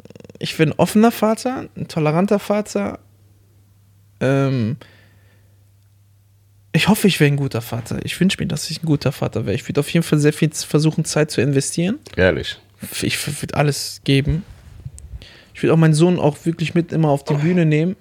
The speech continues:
Speaker 1: Oder
Speaker 2: Ich nehme an, diese schöne Kamera, rede mal weiter. Ah.
Speaker 1: ich würd immer mein, <laughs> ich würd meinen Sohn
Speaker 2: Oh.
Speaker 1: auch wirklich immer, ähm,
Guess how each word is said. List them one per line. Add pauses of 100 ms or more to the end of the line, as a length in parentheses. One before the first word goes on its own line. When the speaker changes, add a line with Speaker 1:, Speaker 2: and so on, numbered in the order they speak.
Speaker 1:
Oder
Speaker 2:
Ich
nehme
an,
diese
schöne
Kamera,
rede
mal
weiter. (320)
Ah.
Speaker 1:
ich
würd
immer
mein, (260)
<laughs>
ich
würd
meinen
Sohn
Speaker 2:
Oh.
Speaker 1:
auch
wirklich
immer,
ähm,